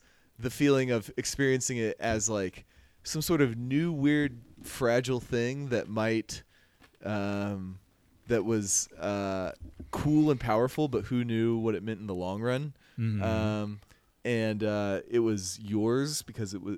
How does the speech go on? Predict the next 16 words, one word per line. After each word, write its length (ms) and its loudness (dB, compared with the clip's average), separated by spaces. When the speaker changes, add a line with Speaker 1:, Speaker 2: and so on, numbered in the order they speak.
Speaker 1:
you 140 -6
know, 180 -6
even 220 -6
as 100 -8
a 60 -6
listener, 340 -6
because 320 -8
it 80 -8
was 160 -10
new, 460 -4
um, 500 -4
and 180 -4
of 200 -4
your 120 -4
generation. 760 -4
Um, 580 -2